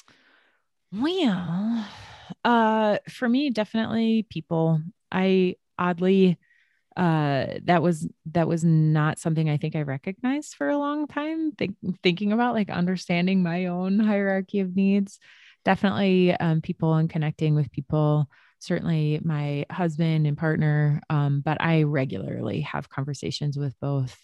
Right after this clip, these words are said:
you know, just, like, continual people and new people. That's a really big thing for me. Um, combined though, on the flip side with, like, time to myself. I'm an only child. I will forever be, like, the stereotypical only child, like,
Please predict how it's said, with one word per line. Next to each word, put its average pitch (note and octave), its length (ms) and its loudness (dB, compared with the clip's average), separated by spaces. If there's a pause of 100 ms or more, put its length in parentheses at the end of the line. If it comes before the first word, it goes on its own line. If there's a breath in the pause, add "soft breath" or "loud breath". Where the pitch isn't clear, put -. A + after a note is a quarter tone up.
(180)
you D3+ 140 -4
know, C3 160 -4
just, - 400 -12
like, - 340 -8
continual F3+ 460 2
people D#3 400 2
and C#3+ 200 -2
new D#3 140 0
people. D3+ 540 0 (460 soft breath)
That's F#3 160 -4
a - 20 2
really F3 160 4
big D#3+ 180 -2
thing D3+ 140 -2
for - 140 -4
me. C#3+ 360 0 (560)
Um, D3 520 -2 (960)
combined E3 480 6
though, E3 260 4
on D#3 180 2
the E3+ 80 -2
flip D3+ 160 -6
side D3 240 -2
with, C#3+ 200 -2
like, A#2+ 340 -6 (100)
time F3+ 300 0
to E3 200 2
myself. C3+ 600 -2
I'm D3 100 -2
an C#3+ 60 0
only F#3 220 2
child. D#3 500 2 (100)
I D#3+ 60 -4
will C#3+ 80 -4
forever D3+ 320 2
be, C#3+ 300 2
like, C3+ 220 -2
the B2+ 80 -2
stereotypical C#3+ 760 0
only C#3 180 2
child, B2+ 440 -2
like, A#2+ 200 -2